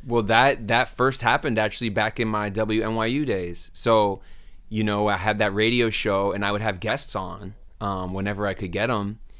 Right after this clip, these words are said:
And sometimes I'd have live performances. And he was one of the people who, like, you know, I think he had, I had, I was already a big fan of Antibalas and was, had been to a bunch of their shows. And then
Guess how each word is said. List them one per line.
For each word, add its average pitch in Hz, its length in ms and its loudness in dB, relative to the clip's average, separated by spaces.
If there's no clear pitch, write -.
And 104 640 -2
sometimes 107 480 0
I'd 98 100 0
have 101 140 0
live 98 260 0
performances. 101 1040 0
And 101 580 0
he 123 380 2
was 107 480 2
one 104 180 0
of 107 80 0
the 101 60 -2
people 110 320 -2
who, 104 160 0
like, 95 180 -2
you 104 60 -4
know, 104 60 0
I 101 40 -2
think 113 180 -6
he 113 160 -2
had, 95 220 -2
I 101 100 -4
had, 90 160 -4
I 104 80 -2
was 104 120 -2
already 107 240 4
a 101 60 2
big 101 180 -2
fan 107 180 -2
of 101 80 -4
Antibalas 95 800 -4
and 98 100 -8
was, 92 160 -10
had 92 260 -6
been 101 160 -2
to 104 60 -4
a 95 40 -4
bunch 98 200 -6
of - 40 -8
their 101 120 -4
shows. 101 340 -2
And 104 60 -2
then 95 140 -4